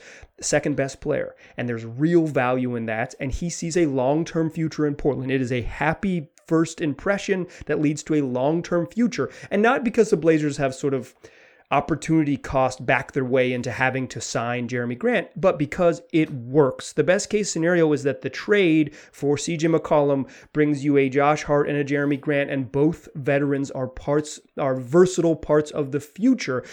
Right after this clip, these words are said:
And moving on from one era of the Blazers seems so much easier because of what you got back in return. But there's always another side. And the worst case scenario for Jeremy Grant is that he just thinks he's the Blazers' second best player.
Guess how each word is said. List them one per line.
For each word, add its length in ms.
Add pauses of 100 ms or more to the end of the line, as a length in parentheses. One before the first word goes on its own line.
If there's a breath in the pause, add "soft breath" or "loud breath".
(120)
And 180
moving 320
on 220
from 240
one 260
era 240
of 220
the 80
Blazers 560 (400 loud breath)
seems 440
so 280
much 300 (120)
easier 420
because 280
of 120
what 480
you 260
got 360
back 400
in 160
return. 480 (1200 soft breath)
But 140
there's 180
always 340
another 300
side. 540 (1200 soft breath)
And 80
the 60
worst 340
case 220
scenario 320
for 100
Jeremy 320
Grant 220
is 80
that 100
he 80
just 240
thinks 260
he's 140
the 80
Blazers' 380
second 260
best 240
player. 280